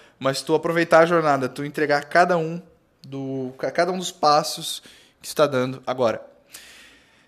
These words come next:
Basicamente, esse foi o episódio. Eh, se você gostou desse episódio, se tu gostou do meu podcast,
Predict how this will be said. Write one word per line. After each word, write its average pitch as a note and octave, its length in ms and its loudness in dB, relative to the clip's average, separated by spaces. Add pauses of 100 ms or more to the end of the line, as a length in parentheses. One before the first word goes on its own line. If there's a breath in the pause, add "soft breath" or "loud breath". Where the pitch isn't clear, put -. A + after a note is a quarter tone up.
(140 loud breath)
Basicamente, A3+ 500 2
esse G#3+ 140 2
foi G#3+ 140 6
o G3 40 8
episódio. E3 680 2 (260)
Eh, D3 500 2
se - 200 -8
você - 320 -6
gostou F3 300 0
desse F#3+ 140 -4
episódio, E3 440 0
se - 100 -10
tu D#3+ 100 -10
gostou D#3 320 -2
do E3+ 60 -6
meu E3+ 120 -4
podcast, D#3 760 -2